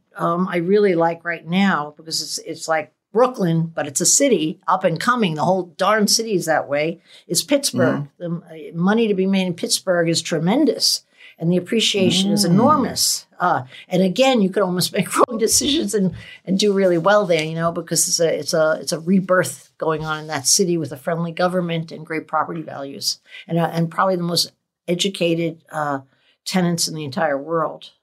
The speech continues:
Speaker 1: uh, really coming to Pittsburgh because of all the technology firms that have moved there. And the hospitals, the medical, they, it just has a lot. So I'm a big believer <laughs> in that city.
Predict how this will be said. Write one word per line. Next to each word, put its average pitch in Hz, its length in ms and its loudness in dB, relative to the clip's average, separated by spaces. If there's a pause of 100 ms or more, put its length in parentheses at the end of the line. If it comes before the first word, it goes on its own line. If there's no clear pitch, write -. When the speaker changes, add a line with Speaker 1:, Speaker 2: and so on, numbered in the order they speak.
(180)
Speaker 1:
uh, 143 240 -6
really 151 480 -2
coming 165 300 -6
to - 100 -18
Pittsburgh 151 520 -6
because - 180 -20
of 156 60 -10
all 156 100 -8
the 151 80 -10
technology 156 560 -6
firms 147 380 -6
that 139 80 -4
have 135 140 -14
moved 175 200 -2
there. - 220 -12 (420)
And 160 140 -4
the 143 60 0
hospitals, 165 640 -2
the 147 80 -10
medical, 180 500 -2
they, 220 160 0
it 208 160 -4
just 202 200 0
has 180 120 2
a 175 60 -2
lot. 165 240 0 (140)
So 214 180 2
I'm 233 100 2
a 208 100 2
big 196 380 -2
believer 180 320 2
<laughs> - 20 0
in - 60 -2 (180)
that 165 200 -4
city. 156 260 -4